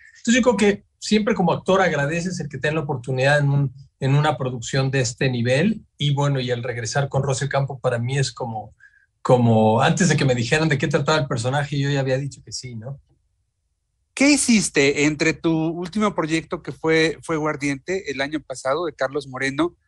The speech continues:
Speaker 2: eh, y ahora este? ¿Qué, qué pasó contigo?
Speaker 1: Eh, hicimos, eh, l-, la serie de Mi querida herencia, dirigida y producida por,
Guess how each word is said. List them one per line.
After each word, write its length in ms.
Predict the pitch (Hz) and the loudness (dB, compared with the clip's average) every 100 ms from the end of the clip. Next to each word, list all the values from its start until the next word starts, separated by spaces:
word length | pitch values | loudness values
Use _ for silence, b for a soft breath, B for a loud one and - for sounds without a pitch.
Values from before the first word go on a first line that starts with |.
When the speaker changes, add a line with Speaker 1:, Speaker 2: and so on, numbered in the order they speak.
| _ - | _ -2
Speaker 2:
eh, 500 | 131 127 120 131 - - - | 0 2 2 0 -4 -14 -2
y 140 | 165 | 2
ahora 340 | 147 160 165 165 | 4 4 2 0
este? 320 | 170 160 185 | -4 -4 -8
¿Qué, 160 | - 185 | -8 -8
qué 80 | 214 | -4
pasó 400 | - 202 - - | -2 -2 -4 -6
contigo? 640 | 185 151 175 151 104 - _ _ _ _ _ _ _ _ _ _ | -8 -4 -2 -2 -4 -10 _ _ _ _ _ _ _ _ _ _
Speaker 1:
Eh, 180 | 175 160 | 2 2
hicimos, 680 | 160 143 196 214 240 - 202 - 170 | 2 4 6 8 6 2 -2 -2 -4
eh, 600 | 151 147 143 139 135 131 131 - _ _ _ _ b b _ _ _ - | -2 0 0 0 0 -2 -6 -10 _ _ _ _ b b _ _ _ 2
l-, 300 | 139 143 151 | 2 4 2
la 140 | 151 | 2
serie 240 | 170 196 196 | 2 4 4
de 60 | |
Mi 100 | 151 | 2
querida 260 | 147 156 165 | -2 -2 -2
herencia, 500 | 151 156 143 202 226 | -2 -4 -4 -4 -4
dirigida 600 | 170 131 - 156 165 170 | -4 -8 -8 0 0 0
y 100 | 117 | -4
producida 480 | 135 127 110 165 139 | -8 -6 -2 -2 -2
por, 240 | 135 | -2